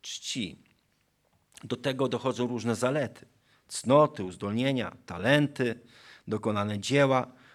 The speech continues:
które powiększają prawo człowieka do czci, szacunku, dobrego imienia. Są grzechy,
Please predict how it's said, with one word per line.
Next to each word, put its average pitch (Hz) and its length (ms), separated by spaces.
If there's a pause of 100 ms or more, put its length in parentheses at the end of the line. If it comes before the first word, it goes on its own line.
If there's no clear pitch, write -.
(100)
które 175 540
powiększają 156 760
prawo 170 480
człowieka 143 500
do 139 140
czci, - 600 (340)
szacunku, 135 840 (260)
dobrego 117 520
imienia. 98 600 (380)
Są 185 420
grzechy, 120 600